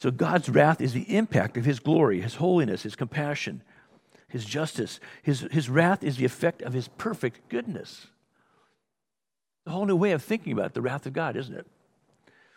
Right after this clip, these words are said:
And our conscience reflects this reality.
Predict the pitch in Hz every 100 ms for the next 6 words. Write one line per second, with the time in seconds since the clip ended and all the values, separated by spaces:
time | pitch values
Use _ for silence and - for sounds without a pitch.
0 | _ _ _ _ - 151 156 208 226 226
1 | 131 135 - 196 196 123 - 131 156 107
2 | 80